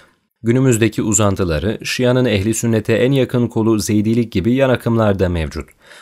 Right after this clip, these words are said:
Ayrıca bol miktarda modern dini akım ve hatta beşeri itikat da Müslümanlar arasında boy gösterebiliyor.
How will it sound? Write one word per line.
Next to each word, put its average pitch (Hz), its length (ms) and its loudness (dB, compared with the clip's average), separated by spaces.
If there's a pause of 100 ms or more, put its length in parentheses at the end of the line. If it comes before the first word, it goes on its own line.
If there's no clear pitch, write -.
(120)
Ayrıca 147 420 2
bol 156 180 4
miktarda 117 500 4
modern 110 400 4
dini 104 300 2
akım 135 340 -2
ve 131 80 0
hatta 92 420 -2
beşeri 98 360 0
itikat 110 640 -2
da 117 200 2
Müslümanlar 98 600 0
arasında 101 600 0
boy 117 180 2
gösterebiliyor. 80 800 -4